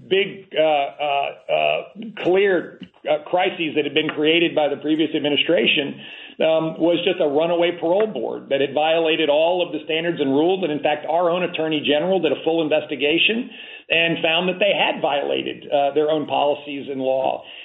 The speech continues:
We fired the entire parole board on day one and, uh, brought in a whole new group of folks and have really reestablished, um, a dependable process. I'm all for second chances. I just wanna make sure that we are following the law.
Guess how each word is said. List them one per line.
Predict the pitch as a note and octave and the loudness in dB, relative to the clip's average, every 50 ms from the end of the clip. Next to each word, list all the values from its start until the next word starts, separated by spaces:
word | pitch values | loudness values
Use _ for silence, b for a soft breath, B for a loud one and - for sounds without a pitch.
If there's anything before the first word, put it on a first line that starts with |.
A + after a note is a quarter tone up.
| B B | B B
We | E3 D#3+ - | -2 0 0
fired | - F#3 F3+ F#3+ G3 F#3+ | 0 0 0 2 0 0
the | F#3 E3 D#3 | 0 0 0
entire | D3+ - D#3 D3+ E3 F3 E3 - - - - | 0 0 0 0 2 0 -2 -4 -10 -8 -2
parole | E3 E3 F3 F3+ | 0 2 2 2
board | D#3+ F3+ F#3 G#3 G3 | 0 0 0 2 2
on | D#3+ D3 D3 C3+ | 0 0 0 2
day | D3 C#3 C#3 | 2 2 2
one | C3 C3 C3+ D3 F3 A3 B3 B3 G#3+ B B B B B B B - | 2 2 2 0 0 0 -2 -6 -8 B B B B B B B 0
and, | D#3 D#3 D#3+ D#3+ D#3+ D#3+ D#3+ D#3 | 2 2 4 2 2 2 2 2
uh, | D#3 D3+ D3+ D3+ | 2 2 2 2
brought | D#3 D#3 E3 E3+ | 2 2 2 2
in | D#3 | 0
a | D3 | 2
whole | C3+ D#3 E3+ | 0 0 0
new | E3+ F3 E3 | 0 -2 -2
group | - D#3+ D#3+ D#3 | 0 0 -2 -2
of | C#3 - - | -4 -2 0
folks | D#3+ E3+ G3+ A#3+ G#3+ - | 2 2 2 0 -2 -8
and | - - D3+ D#3 D3+ | -8 -6 -6 -4 0
have | C#3+ D#3 C#3 C#3 E3 | 0 0 0 2 2
really | F3 F3+ E3 D3+ | 2 4 2 2
reestablished, | C#3+ E3 E3+ E3 - - - - C#3+ C#3+ D3 E3 E3 F#3 G3 F#3+ - - - - - B B B B B B | 4 2 2 2 2 -2 -4 -2 0 0 0 0 0 0 0 0 0 0 -2 -4 -8 B B B B B B
um, | - D#3+ D#3+ E3 D#3+ D#3+ - - | 0 2 2 2 0 -2 -4 -6
a | E3 | -2
dependable | D3+ - E3 - - D#3+ F3 F#3 G3+ F3+ G3+ G3 | -2 -2 -2 -2 -2 -2 -2 0 0 0 0 -2
process. | - F#3+ - A#3+ G3 - - - - A#2 - - - | -2 -2 -2 -2 -2 -4 -4 -4 -4 -4 -6 -6 -4
I'm | - D3+ D3+ F#3 G3+ | 0 0 2 2 2
all | G#3 G3+ - - | 2 2 0 -2
for | F#3+ E3 - | -6 -2 -2
second | F#3+ F3 - E3 - | -2 -2 -2 -2 -4
chances. | - F3 E3+ E3+ D3+ - B2 A2+ - - - - | -4 -2 -2 -2 -4 -6 -10 -14 -16 -16 -10 -4
I | - C#3+ | -2 0
just | D#3+ E3 - | 0 2 2
wanna | E3+ F3 E3 | 2 2 2
make | D#3 D#3 D#3 D#3 - - | 2 2 2 4 4 4
sure | - E3 D#3+ D#3 D#3 D3+ | 4 4 4 4 4 2
that | D#3 D3 D3 D3 | 0 -2 -2 -2
we | D3 D3 | -2 -2
are | C#3 C#3+ | -2 0
following | - D3 C#3 C#3 C#3+ C#3 C3+ | 0 2 2 2 2 0 0
the | C3 C3 | -2 -2
law. | C3+ D3 F3 F#3+ F3+ D3+ B2+ - B | 0 0 2 2 2 0 -2 -4 B